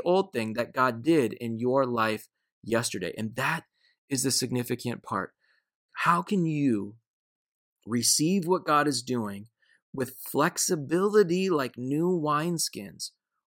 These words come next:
without scorning the old thing that God did in your life yesterday? I think so much of our issue with the church is not about the church, but about our own experience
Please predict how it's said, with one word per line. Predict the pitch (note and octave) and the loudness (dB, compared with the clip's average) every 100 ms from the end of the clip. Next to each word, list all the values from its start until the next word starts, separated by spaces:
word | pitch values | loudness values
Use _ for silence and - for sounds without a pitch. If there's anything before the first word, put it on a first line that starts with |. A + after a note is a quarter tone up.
| - | 0
without | C#3+ C#3+ B2+ - | 0 4 2 2
scorning | - - - C3+ C#3 D#3 E3 D#3+ | 0 -2 0 -2 0 0 0 0
the | C#3 - _ | -2 -4 _
old | C#3 C#3 D3 C#3+ | 4 6 6 2
thing | C3 B2 B2 | -6 -4 -4
that | A2 F#2+ | -6 -4
God | A#2+ B2 A2+ | 0 0 0
did | A#2+ A2+ | -2 -2
in | G#2+ | -4
your | G#2+ A2+ D3 D#3+ | -6 -4 -2 -2
life | C3+ B2+ B2 - | -2 -2 -4 -8
yesterday? | G#2 A2 A#2 - G2 F#2 - - - - | -10 -6 -6 -6 -10 -12 -16 -20 -20 -10
I | E3+ | -6
think | F#3+ B3 | -2 -2
so | - - - C#3+ F3 | 0 -2 -2 0 0
much | D#3+ C3+ D#3+ - - _ _ _ _ _ _ _ _ | 2 0 -2 -8 -12 _ _ _ _ _ _ _ _
of | C3+ B2 - | -2 -2 0
our | B2 C#3+ D3+ C#3+ | 2 4 4 2
issue | C#3 C3 - D#3 D3+ | -2 -2 0 2 2
with | C3+ | 0
the | - | -6
church | - - A#2 B2+ - - - _ _ _ _ _ _ _ _ _ _ - | -10 -6 -4 -6 -6 -12 -12 _ _ _ _ _ _ _ _ _ _ -4
is | C#3 A#2+ | -2 -2
not | B2 C#3 F3 | 0 2 2
about | D3+ A#2+ C3+ - | -2 -2 -2 -4
the | - - | -12 -10
church, | - - C#3 E3+ - - - _ _ _ _ | -8 -2 -2 -4 -8 -14 -14 _ _ _ _
but | C3 C3 | -6 -4
about | A#2+ A#2+ - - - | 0 0 -2 -6 -6
our | C3+ D3 D3 - | -2 0 0 -2
own | B2 C3 | -4 -4
experience | A2+ - - A#2+ A#2+ A#2 A2+ - | -4 -4 -4 -4 -4 -4 -4 -6